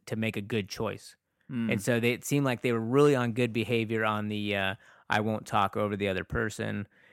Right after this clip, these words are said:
Speaker 1: And they talked about, uh, muting mics, but they really didn't have to do that much, I don't think.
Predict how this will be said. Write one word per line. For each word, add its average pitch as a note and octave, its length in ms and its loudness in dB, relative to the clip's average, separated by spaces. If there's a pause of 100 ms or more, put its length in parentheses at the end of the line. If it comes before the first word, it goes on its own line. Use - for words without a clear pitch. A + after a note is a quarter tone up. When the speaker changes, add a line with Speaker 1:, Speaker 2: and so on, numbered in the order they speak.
(140)
Speaker 1:
And C3 100 0
they C3 100 2
talked C#3 280 4
about, G#2 260 0 (240)
uh, A2 160 -4
muting A2 380 -2
mics, G#2 300 -2
but G#2 100 -8
they G#2+ 100 -4
really A2 220 -2
didn't G2+ 180 -6
have G#2 180 -6
to G#2 80 -10
do G2+ 200 -8
that F#2+ 180 -2
much, G2+ 280 -8
I G2 60 -6
don't - 200 -10
think. C#3 240 -14